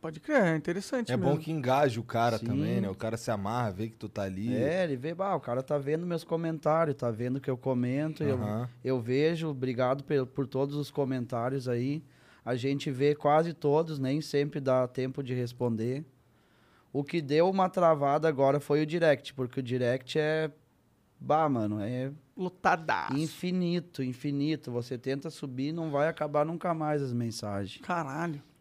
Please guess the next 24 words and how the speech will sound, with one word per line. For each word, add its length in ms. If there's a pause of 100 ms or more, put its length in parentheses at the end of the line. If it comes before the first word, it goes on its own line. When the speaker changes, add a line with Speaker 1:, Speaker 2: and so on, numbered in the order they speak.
Speaker 2:
Pô, 140
tá 140
Speaker 3:
Daí, 160
Speaker 2:
famosão, 640
hein, 40
Speaker 3:
o 60
Speaker 2:
cara? 120
Speaker 3:
direct 460
a 60
gente 340
deu 180
uma 180
segurada 720
nele. 380
A 40
gente 280
tenta 500
responder 520
alguns, 380
mas 220
é 100
bem 380
difícil, 460
cara. 140